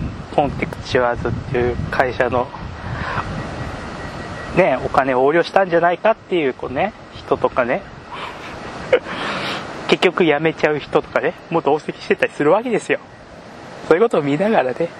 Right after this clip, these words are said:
その、そういうことを知りながら、そこで語られている理想とか、これから社会をどうしていきたいかみたいな話を聞くと、こう、味わいが二重にも三重にも違うんだっていうね、ことを言っていきたいわけです。はい。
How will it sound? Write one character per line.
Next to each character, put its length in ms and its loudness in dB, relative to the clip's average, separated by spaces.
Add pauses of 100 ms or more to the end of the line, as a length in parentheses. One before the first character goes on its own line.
(180)
そ 80 4
の、 180 4 (500)
そ 20 -10
う 20 -10
い 20 -2
う 40 4
こ 60 8
と 60 4
を 40 4
知 220 2
り 140 4
な 140 6
が 140 6
ら、 120 4
そ 120 -16
こ 140 2
で 80 4
語 260 2
ら 160 4
れ 60 0
て 120 -2
い 80 2
る 60 -6
理 140 -4
想 240 2
と 100 -14
か、 240 -2 (560)
こ 140 4
れ 80 2
か 100 2
ら 80 2
社 140 0
会 140 0
を 40 2
ど 80 4
う 40 2
し 40 -8
て 80 -2
い 20 0
き 80 -20
た 100 0
い 60 -2
か 100 0
み 80 -6
た 80 2
い 20 0
な 60 -4
話 260 -2
を 60 -8
聞 160 -18
く 100 -2
と、 380 0
こ 260 0
う、 840 -6
味 240 -2
わ 120 4
い 60 2
が 100 0
二 220 -2
重 160 2
に 80 0
も 80 2
三 260 0
重 120 0
に 120 -4
も 120 -8
違 440 -2
う 40 0
ん 40 -2
だ 80 4
っ 40 0
て 160 -16
い 60 -6
う 20 -4
ね、 180 2 (140)
こ 120 -14
と 180 2
を 60 4
言 80 -2
っ 20 -20
て 180 -6
い 40 0
き 80 -16
た 160 2
い 80 0 (280)
わ 100 4
け 120 0
で 120 -2
す。 100 -12 (640)
は 100 6
い。 100 -2